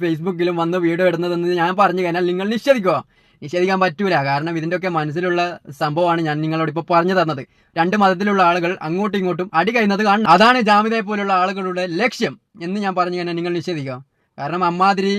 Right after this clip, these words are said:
പ്രസ്താവനകളെയാണ് ഇവരുടെ YouTube channel-ിലും Facebook page-ിലൊക്കെ വന്നുകൊണ്ട് നിൽക്കുന്നത്. അതുകൊണ്ട് മാത്രമാണ് ഞാൻ അങ്ങനെ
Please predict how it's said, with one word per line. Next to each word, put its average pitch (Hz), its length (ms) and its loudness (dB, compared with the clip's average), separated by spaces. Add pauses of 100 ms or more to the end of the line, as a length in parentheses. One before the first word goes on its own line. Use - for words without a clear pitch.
(140)
പ്രസ്താവനകളെയാണ് 170 840 0
ഇവരുടെ 165 340 -2
YouTube 160 320 -4
channel-ിലും 151 400 -2
Facebook 143 340 -8
page-ിലൊക്കെ 143 500 -4
വന്നുകൊണ്ട് 147 400 -2
നിൽക്കുന്നത്. 131 400 -6 (280)
അതുകൊണ്ട് 208 340 2
മാത്രമാണ് 175 360 2
ഞാൻ 160 140 2
അങ്ങനെ 160 140 -2